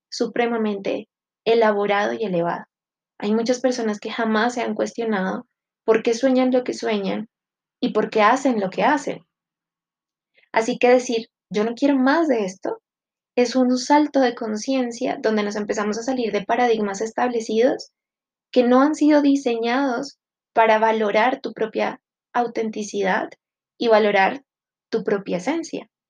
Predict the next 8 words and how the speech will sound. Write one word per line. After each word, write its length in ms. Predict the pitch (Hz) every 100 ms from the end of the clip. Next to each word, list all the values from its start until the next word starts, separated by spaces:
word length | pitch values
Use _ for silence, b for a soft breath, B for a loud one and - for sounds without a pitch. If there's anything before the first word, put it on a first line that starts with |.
| _ _ _ _ _ _
Y 140 | 254 -
también 580 | 233 240 294 269 277 -
es 140 | 247
importante 600 | 285 285 277 285 285 262
que 80 | 349
aprendamos 560 | - 226 214 208 214 226
a 20 |
aceptar 720 | 233 226 - - 277 254 -